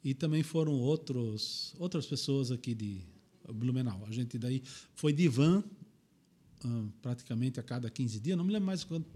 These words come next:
qual era a frequência, né? Mas íamos lá de van pra fazer o curso.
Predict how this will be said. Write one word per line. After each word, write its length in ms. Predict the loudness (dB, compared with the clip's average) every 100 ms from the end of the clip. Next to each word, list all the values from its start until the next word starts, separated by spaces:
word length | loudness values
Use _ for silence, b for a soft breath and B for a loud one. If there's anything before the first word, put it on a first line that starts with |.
| -2 0 2
qual 140 | 2
era 160 | 2 -2
a 20 |
frequência, 500 | -4 -2 -2 0 -2
né? 140 | -2 -4 B B B -8
Mas 220 | -2 0
íamos 300 | 0 0 -2
lá 120 | -2 0
de 140 | 0
van 300 | 2 2 2 -2 -20 _
pra 280 | -4 -2 -2
fazer 280 | -2 0 0
o 40 |
curso. 320 | -2 -6 -8